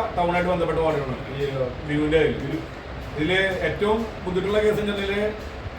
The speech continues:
ആ, ഒരു മഴ പെയ്തിട്ടുണ്ടെങ്കില് സൗത്ത് ജംഗ്ഷൻ ആകെ വെള്ളത്തിൽ മുങ്ങും. നിങ്ങൾ കഴിഞ്ഞ വർഷം നിങ്ങൾക്ക് അറിയാവുന്നതാണ്. കഴിഞ്ഞ വർഷം ചാലക്കുടി സൗത്ത് ജംഗ്ഷൻ മുഴുവൻ വെള്ളത്തിലായി. ഇപ്പൊ സാധാരണ ഇവിടെ ചെയ്തു, മൂന്ന് വർഷമായിട്ട് ചെയ്തു വന്നത്, ഈ,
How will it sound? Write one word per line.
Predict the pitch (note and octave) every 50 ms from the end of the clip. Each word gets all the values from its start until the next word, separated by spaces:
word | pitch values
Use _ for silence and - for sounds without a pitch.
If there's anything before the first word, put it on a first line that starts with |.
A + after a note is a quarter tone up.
| - - - - D3 C#3+
ആ, | A2+ A2+ C3 B2+ B2+ B2 B2+ - - - E3
ഒരു | F#3+ A#3+
മഴ | B3+ B3 B3 A3 A3 B3
പെയ്തിട്ടുണ്ടെങ്കില് | B3 B3 A#3 A#3 A#3 A3+ A3 G#3+ G3+ G3 G3 G3+ G#3 A3 A3+ - - - - - - - - - -
സൗത്ത് | - E3+ E3+ F#3+ - - A#3+ A#3
ജംഗ്ഷൻ | B3 A#3+ G#3+ - - A#3 A#3+
ആകെ | A3 G#3 G3+ G3+ G3+ A3 A3+
വെള്ളത്തിൽ | G#3+ G3+ F#3+ F3+ F#3 F#3+
മുങ്ങും. | F#3+ E3 D3 C#3+ C#3+
നിങ്ങൾ | D#3 E3 F#3 G3+ - A#3
കഴിഞ്ഞ | G#3 G3+ G3 G3+ A3+ A3+ A3+
വർഷം | G#3+ A3 G#3+ A3+ A#3
നിങ്ങൾക്ക് | A#3 G#3+ - G3+ A3+ A3
അറിയാവുന്നതാണ്. | G3 F#3+ F3+ - F3+ F3 D#3 - E3
കഴിഞ്ഞ | D#3 D#3 F3 G3 G3+ G#3
വർഷം | G3+ - G3+ - A#3+ A#3+ - - - - - - - - -
ചാലക്കുടി | E3+ D#3+ F3 F3+ F3 G3 A3 A#3 A#3
സൗത്ത് | A3+ G#3 G3+ - - A#3
ജംഗ്ഷൻ | A3+ G#3+ G3+ G#3+ A3 A3+ G#3
മുഴുവൻ | G3+ G3+ G#3 A3 A#3 A3+
വെള്ളത്തിലായി. | G#3+ G3 F3+ - F#3 F#3+ F3 - - - - - - - - - - - - - - - - -
ഇപ്പൊ | - D3+ F#3 E3 E3+
സാധാരണ | E3+ E3+ F3+ F#3 F#3+ G3+ A3 B3
ഇവിടെ | A#3+ B3+ B3 B3
ചെയ്തു, | A#3 G#3+ G#3+ G#3+ G#3 G3+
മൂന്ന് | G3+ G#3+ A#3
വർഷമായിട്ട് | A#3 A#3 G#3+ G#3 G#3 G#3+ G#3+ A3+
ചെയ്തു | F#3+ F3 F3+ G3+
വന്നത്, | G3+ F#3 E3+ D#3 E3+ F#3 A3 - - - - - - - - - - - -
ഈ, | D#3+